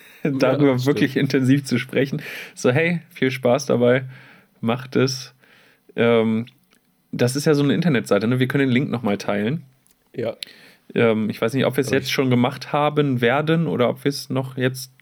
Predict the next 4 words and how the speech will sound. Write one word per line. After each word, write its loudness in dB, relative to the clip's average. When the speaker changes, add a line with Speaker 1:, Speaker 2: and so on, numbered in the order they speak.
Speaker 1:
teilen, -2
tun -2
und -4
so. -2